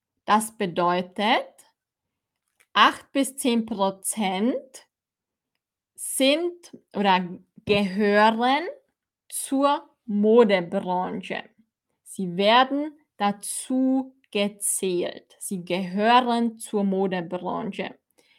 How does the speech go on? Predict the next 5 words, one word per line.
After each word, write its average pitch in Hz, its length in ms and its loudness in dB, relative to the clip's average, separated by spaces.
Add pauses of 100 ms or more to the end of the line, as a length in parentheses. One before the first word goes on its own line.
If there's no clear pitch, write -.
(300)
Okay? 220 420 0 (580)
Der 208 240 6
Rest 247 440 2
wird 254 540 0
vielleicht 220 1080 0